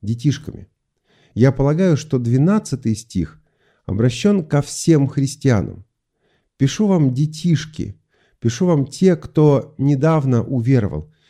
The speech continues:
и те, кто уверовал давно, потому что напоминаю вам о самом главном. Пишу вам, дети, потому что прощены вам грехи ради имени Его». Мы становимся Божьими детьми на основании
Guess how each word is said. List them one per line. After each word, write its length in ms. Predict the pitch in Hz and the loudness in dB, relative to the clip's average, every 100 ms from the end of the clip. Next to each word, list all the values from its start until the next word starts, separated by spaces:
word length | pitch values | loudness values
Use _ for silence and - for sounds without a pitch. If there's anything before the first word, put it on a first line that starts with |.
| _ - | _ -2
и 200 | 160 156 | 0 -2
те, 300 | 156 156 151 | 0 2 2
кто 440 | - 139 123 120 - | 0 0 2 0 -4
уверовал 480 | 85 120 117 104 | 0 2 2 0
давно, 540 | 98 110 117 143 107 - - | 0 0 2 2 2 -2 -6
потому 260 | 107 175 | 0 0
что 160 | 156 139 | 2 0
напоминаю 560 | 123 120 113 165 151 | 0 0 2 4 2
вам 320 | 117 131 131 - | 2 2 0 -2
о 280 | 120 110 - | -2 -2 -6
самом 680 | - - 156 143 131 127 | -12 0 2 4 2 0
главном. 560 | 120 135 123 73 60 80 _ _ _ _ _ | 0 2 2 0 -8 -16 _ _ _ _ _
Пишу 280 | - 95 107 | -8 -4 -2
вам, 200 | 87 85 | -2 -2
дети, 420 | 90 147 151 135 - _ _ | 0 0 0 -4 -6 _ _
потому 360 | - 113 127 147 | -4 2 2 2
что 180 | - 123 | 0 -4
прощены 720 | - 127 - - 127 135 131 | -2 -2 -2 -6 0 2 2
вам 240 | 117 110 | 2 2
грехи 640 | 101 104 95 - 156 185 - _ _ _ - | 0 -2 -4 -4 0 0 -4 _ _ _ -6
ради 500 | 101 123 147 139 151 | 0 2 2 2 0
имени 920 | - - 127 123 120 120 123 120 - _ | -2 -2 2 4 4 4 2 -2 -6 _
Его». 640 | 101 117 131 147 82 - _ _ _ _ _ _ _ _ | -6 -2 2 2 0 -4 _ _ _ _ _ _ _ _
Мы 280 | 95 156 160 | 0 2 2
становимся 760 | - 113 117 104 - 98 95 - | 0 0 2 0 -2 -2 -2 -4
Божьими 640 | 85 101 135 110 95 82 | -4 2 4 2 0 -6
детьми 640 | 78 85 110 131 180 - - | -8 -8 -2 0 0 -4 -4
на 220 | 101 104 | 0 0
основании 920 | 107 - 101 90 117 139 139 123 - | -2 -6 -4 -2 0 2 4 2 0